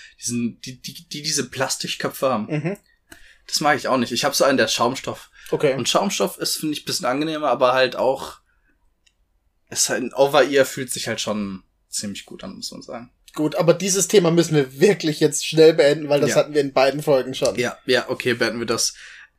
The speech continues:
Speaker 1: M C U finde ich einfach scheiße. Äh, ich find auch, ganz ehrlich, kann ich auch überhaupt nicht nachvollziehen, dieser Tobey Maguire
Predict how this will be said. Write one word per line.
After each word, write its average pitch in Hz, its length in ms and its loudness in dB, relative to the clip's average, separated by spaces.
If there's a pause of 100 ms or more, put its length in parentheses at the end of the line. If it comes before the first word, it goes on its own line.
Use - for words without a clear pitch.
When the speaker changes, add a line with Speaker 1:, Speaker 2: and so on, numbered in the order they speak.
(140)
Speaker 1:
M 156 140 4
C - 160 2
U 165 180 6
finde 131 240 0
ich 120 80 0
einfach 120 200 -2
scheiße. 127 420 0 (840)
Äh, 120 360 6
ich 127 140 0
find 175 240 4
auch, 151 280 6 (140)
ganz 180 240 2
ehrlich, 165 440 2
kann 151 180 -4
ich - 120 0
auch 135 100 2
überhaupt 156 340 2
nicht 185 120 -4
nachvollziehen, 156 480 -2 (640)
dieser 131 480 2 (460)
Tobey 160 480 -2
Maguire 131 760 0